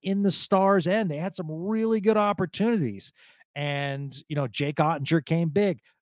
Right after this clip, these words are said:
uh, came up big. Kucherov, breakaway. Stamkos had a breakaway.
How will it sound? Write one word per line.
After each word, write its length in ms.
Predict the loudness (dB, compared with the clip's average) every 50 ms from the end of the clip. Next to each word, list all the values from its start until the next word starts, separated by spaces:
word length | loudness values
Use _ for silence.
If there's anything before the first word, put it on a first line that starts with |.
| _ _ -12
uh, 200 | -10 -10 -10 -12 -14 _
came 180 | -6 -4 -2 -2
up 140 | -2 -4 -2 -2
big. 240 | 0 0 0 -2 -6 _ _ _ _
Kucherov, 580 | -4 -2 0 0 2 2 4 4 4 4 0 -4 -14 _ _ -2
breakaway. 720 | 2 2 2 2 2 2 0 0 0 0 -4 -8 -14 _ _ _ _ _ _
Stamkos 840 | -14 -12 -12 -10 -6 -6 -4 -2 -2 -4 0 2 2 2 2 2 0
had 120 | -2 -4
a 60 | -4
breakaway. 640 | -4 -2 -2 -2 -2 -2 -4 -8 -8 -8 -8 -12 -16